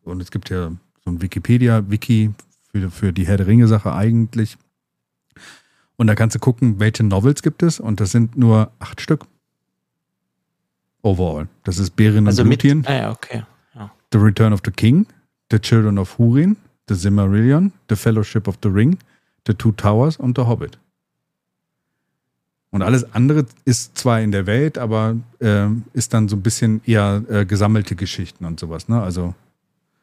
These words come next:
Speaker 1: deswegen ist das schon, äh, es gibt dann noch den Atlas von Mittelerde und, äh, noch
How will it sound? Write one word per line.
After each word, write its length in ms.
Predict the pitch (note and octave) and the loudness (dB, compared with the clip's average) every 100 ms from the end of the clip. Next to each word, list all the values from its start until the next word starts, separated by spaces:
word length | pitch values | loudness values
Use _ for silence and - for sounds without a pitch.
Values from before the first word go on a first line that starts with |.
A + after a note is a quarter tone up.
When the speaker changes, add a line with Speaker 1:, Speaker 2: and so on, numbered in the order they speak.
| _ _ _ _ _ _ _ _ _ _ _ _ _ _ _ | _ _ _ _ _ _ _ _ _ _ _ _ _ _ _
Speaker 1:
deswegen 340 | G#2 F#2 A2 A#2+ | -2 2 2 2
ist 160 | - | 0
das 100 | A#2 | -2
schon, 380 | - A#2 A2+ A2 | 0 2 2 0
äh, 500 | - G#2 G#2 G2 G2 - _ _ _ _ _ _ _ - | 0 0 2 0 -2 -6 _ _ _ _ _ _ _ -8
es 100 | - | -6
gibt 160 | F2 | -4
dann 80 | G2 | -4
noch 120 | F2 | -4
den 160 | - F#2 | -10 -8
Atlas 400 | - A#2+ A#2 G#2+ | -4 -2 -2 -2
von 160 | - A2 | -2 -2
Mittelerde 880 | G2+ - F#2+ F#2+ F#2+ F#2+ F#2+ F#2+ F#2+ _ _ _ _ | -2 -4 -6 -2 -2 -2 -4 -4 -6 _ _ _ _
und, 460 | - G2+ F#2+ F2+ - | -2 0 0 -4 -6
äh, 400 | F#2+ F2 F2 F2+ - _ _ _ | -4 -4 -4 -6 -10 _ _ _
noch 160 | G2+ | -8